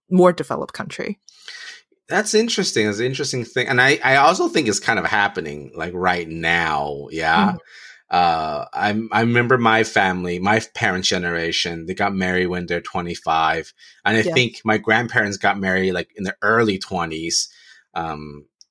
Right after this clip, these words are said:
Speaker 2: and y-, y-, back in, you can trace back in history, right? People
Speaker 1: Yeah,
Speaker 2: get
Speaker 1: that's
Speaker 2: married
Speaker 1: like
Speaker 2: in, like, fourteen, fifteen, right?
Speaker 1: Yeah, that's also, like, life ex-, expectancy, right?
Speaker 2: Yeah. So as life expectancy stretches, as resource becomes more abundant,
Speaker 1: Mm-hmm.
Speaker 2: then we are more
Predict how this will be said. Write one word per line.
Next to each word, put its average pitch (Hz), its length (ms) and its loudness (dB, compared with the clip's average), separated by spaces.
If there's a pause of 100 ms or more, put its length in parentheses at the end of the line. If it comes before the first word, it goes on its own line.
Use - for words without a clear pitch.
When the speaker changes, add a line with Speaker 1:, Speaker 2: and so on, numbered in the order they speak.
(100)
Speaker 2:
and 110 160 0
y-, 127 200 0
y-, 127 200 -8
back 117 280 0
in, 110 100 -2
you 104 140 -6
can 120 140 -2
trace 113 280 0
back 101 360 0
in 110 120 -12
history, 90 480 -4
right? 82 220 -4
People 311 80 0
Speaker 1:
Yeah, 262 80 0
Speaker 2:
get 113 80 -2
Speaker 1:
that's 104 180 0
Speaker 2:
married 107 140 2
Speaker 1:
like 107 80 0
Speaker 2:
in, 98 80 -8
like, 95 100 -4
fourteen, 101 440 -4
fifteen, 95 500 -4
right? 87 420 -2
Speaker 1:
Yeah, 294 140 2
that's 214 180 -2
also, 233 260 0
like, 185 220 -2
life 175 300 4
ex-, - 320 -8
expectancy, - 960 -8
right? - 260 -12
Speaker 2:
Yeah. 110 800 2
So 131 160 -2
as 131 280 4
life 131 280 2
expectancy - 760 -2
stretches, - 760 0
as - 280 0
resource 110 540 -2
becomes 98 380 -6
more 92 220 -8
abundant, 95 960 -4 (340)
Speaker 1:
Mm-hmm. 185 80 -2
Speaker 2:
then 117 320 2
we 123 220 2
are 113 160 2
more 110 720 0